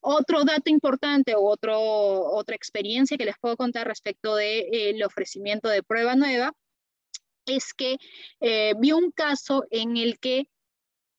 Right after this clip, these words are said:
una de las abogadas que estaba asumiendo recién la defensa de el procesado en juicio oral,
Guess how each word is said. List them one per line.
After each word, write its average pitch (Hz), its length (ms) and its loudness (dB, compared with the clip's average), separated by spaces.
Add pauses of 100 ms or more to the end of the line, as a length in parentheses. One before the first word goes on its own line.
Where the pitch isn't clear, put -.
(120)
una 294 380 2
de 294 40 0
las 285 220 -2
abogadas 269 880 -2 (480)
que 202 60 -4
estaba 214 280 -4
asumiendo 269 840 2
recién 254 520 -2
la 247 120 -2
defensa 247 840 -2
de 233 560 -6
el 202 240 -4
procesado 233 1080 0
en 196 260 -6 (120)
juicio 269 560 4
oral, 277 560 2